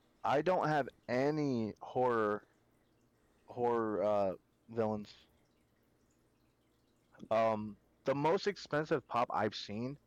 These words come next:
was, uh, remember the, uh, bank,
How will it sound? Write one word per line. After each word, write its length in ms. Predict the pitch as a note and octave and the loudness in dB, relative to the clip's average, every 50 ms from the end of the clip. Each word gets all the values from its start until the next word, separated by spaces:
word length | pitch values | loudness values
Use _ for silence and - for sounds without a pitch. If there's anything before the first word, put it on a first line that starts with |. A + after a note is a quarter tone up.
| _ _ _ _ _ _ _ _ _ _ _ _ _ _ _ _ _ _ | _ _ _ _ _ _ _ _ _ _ _ _ _ _ _ _ _ _
was, 380 | - A2 A2+ A#2 A#2 A2+ G#2 - | -6 -2 0 0 0 0 0 0
uh, 380 | A2 G#2+ G#2 G#2 G2 F#2+ F#2 - - _ _ _ _ _ - - _ _ _ _ _ _ _ _ _ - | 2 2 4 4 2 2 0 -2 -6 _ _ _ _ _ -20 -20 _ _ _ _ _ _ _ _ _ -8
remember 520 | A#2+ B2 C#3 D3+ D3+ C#3+ C#3+ C#3+ C3+ C3 | -4 -2 -2 0 0 2 2 2 2 2
the, 500 | B2 A#2+ B2 A#2+ A2+ G#2+ G#2+ G#2+ G#2+ G#2 G2+ | 2 0 0 0 0 -2 -4 -2 0 2 2
uh, 240 | G2 F#2+ F#2+ F#2 F2 - - | 4 4 2 2 0 -2 -4
bank, 220 | A2+ A#2 A#2+ A#2+ | -4 -2 -2 -4